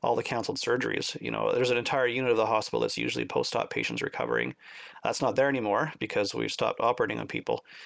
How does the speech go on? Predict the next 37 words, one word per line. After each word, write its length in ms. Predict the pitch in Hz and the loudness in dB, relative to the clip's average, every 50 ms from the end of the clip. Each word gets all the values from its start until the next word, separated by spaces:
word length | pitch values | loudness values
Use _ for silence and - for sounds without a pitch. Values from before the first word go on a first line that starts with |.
| - - _ - | -20 -14 _ -4
uh, 100 | - - | -2 -2
except 360 | - - - - - - - - | -2 0 0 0 0 -2 -2 -2
in 340 | 104 101 101 101 101 101 101 101 | -2 -2 -2 -4 -6 -6 -6 -4
extreme 300 | - - - - 117 107 | -4 -2 -2 -2 -2 -2
emergencies. 640 | 101 107 113 117 - - - - - - 113 - - - - - - - - - - - - | -2 0 -2 -2 -2 -2 -2 -2 -2 0 -2 -4 -4 -6 -12 -12 -10 -10 -10 -10 -10 -10 -2
So 520 | - - - 143 131 127 127 120 120 117 - - - - - - - | 0 2 4 6 6 6 6 6 4 2 -2 -10 -12 -12 -12 -12 -6
this 200 | - 139 143 131 | -2 0 2 2
space 320 | - - - 147 127 - - | 2 2 2 2 2 2 2
is 120 | 117 113 | 0 0
now 200 | 117 113 110 110 | 2 2 2 2
being 260 | 98 117 110 107 104 | 2 0 0 0 -2
used 380 | 104 110 110 110 110 110 107 - | -2 -2 0 0 0 0 0 0
as 120 | - - | 0 -2
part 200 | - - 117 110 | -2 -2 0 0
of 40 | 104 | 0
that 100 | 107 - | 0 0
overflow 360 | - - - - - - - | 2 2 2 2 2 0 0
space. 460 | - - - - 110 - - - - - - - - - - - - - - _ | 0 0 0 0 -2 0 0 0 -2 -2 -4 -10 -12 -12 -12 -14 -16 -18 -16 _
And, 380 | - 110 113 117 113 113 113 120 | -2 0 2 2 2 4 4 4
uh, 340 | 113 113 113 113 113 113 113 - - - - - | 6 6 6 6 4 4 2 -2 -6 -8 -10 -4
it's, 260 | - 143 135 - - - - - _ _ - - - | -2 0 2 2 2 0 -2 -10 _ _ -14 -6 -4
I 100 | - 127 | -4 -2
think 220 | - 185 185 - | -2 -2 -2 -2
it's 100 | 156 - | -2 0
more 200 | 135 127 123 117 | 2 2 4 4
staffing 640 | 110 - - 113 107 110 127 - 131 113 104 101 - - - - - - _ _ _ - | 4 2 2 2 2 2 0 0 -2 -4 -4 -6 -8 -10 -18 -20 -20 -20 _ _ _ -8
even 320 | 120 113 110 113 104 104 | -6 -4 -2 -2 -2 -2
than 80 | 101 101 | 0 0
space 340 | - - - 113 110 - - | 0 0 0 -2 -2 -2 -2
that's 220 | - - - - | -2 -2 -2 0
been 160 | - - - | -2 -2 -2
the 80 | - - | 0 -2
limiting 280 | 113 110 113 113 107 | -2 -2 -2 -2 -4
factor. 480 | 107 - 117 110 107 - - 113 113 113 | -2 -2 -2 -2 -2 -2 -2 -2 -2 0
They've 140 | 120 117 113 | 0 -2 -2
had 220 | - 123 117 - | 0 0 0 0
to 260 | - 117 107 107 104 | 0 0 0 0 -2